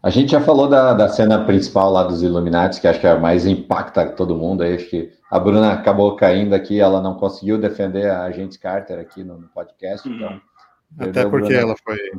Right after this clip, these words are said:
Speaker 3: até que
Speaker 1: Ela
Speaker 3: a Agente
Speaker 1: foi.
Speaker 3: Carter não teve como se defender também.
Speaker 1: Ah, tá, mas, é. É, talvez ali naquele embate a Capitã Marvel poderia ter dado um pouco mais de trabalho ali, né? Só morreu soterrada, meio qualquer jeito, assim, né?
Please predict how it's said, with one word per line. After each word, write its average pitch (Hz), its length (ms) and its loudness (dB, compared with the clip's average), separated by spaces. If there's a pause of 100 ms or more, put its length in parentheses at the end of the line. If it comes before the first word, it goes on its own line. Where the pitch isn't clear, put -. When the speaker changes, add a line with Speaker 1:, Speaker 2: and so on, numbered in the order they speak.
(1080)
Speaker 3:
até 123 100 -8
que 113 60 -4
Speaker 1:
Ela 98 80 -2
Speaker 3:
a - 20 2
Agente 117 200 -4
Speaker 1:
foi. 98 100 -8
Speaker 3:
Carter 120 320 -2
não 127 200 -2
teve 123 260 0
como 120 120 -6
se 113 100 -10
defender 110 360 -2
também. 120 500 -8
Speaker 1:
Ah, 98 360 -4
tá, 95 200 -16
mas, 92 220 -18
é. 95 240 -14 (840)
É, 185 200 -4
talvez 143 460 -2
ali 165 240 -4
naquele 151 340 -8
embate 127 360 -6
a 165 180 -8
Capitã 160 400 -10
Marvel 139 340 -8
poderia 107 320 -10
ter 113 120 -10
dado 98 220 -8
um 107 40 -20
pouco 101 200 -14
mais 101 200 -12
de - 80 -20
trabalho 90 460 -14
ali, 95 180 -16
né? 92 300 -18 (140)
Só - 200 -20
morreu 90 320 -16
soterrada, 90 680 -18
meio 87 300 -20 (680)
qualquer 90 300 -18
jeito, 107 220 -16
assim, 110 200 -20
né? 104 140 -20